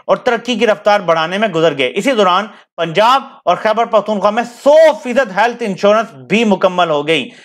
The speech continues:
बरामदात, तरसीलाते ज़र, सनत,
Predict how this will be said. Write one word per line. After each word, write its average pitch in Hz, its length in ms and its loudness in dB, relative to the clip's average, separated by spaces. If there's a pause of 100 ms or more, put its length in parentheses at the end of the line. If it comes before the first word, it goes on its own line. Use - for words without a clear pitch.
(200)
बरामदात, 170 760 0 (160)
तरसीलाते 208 600 -2
ज़र, 156 300 0 (180)
सनत, 247 600 -4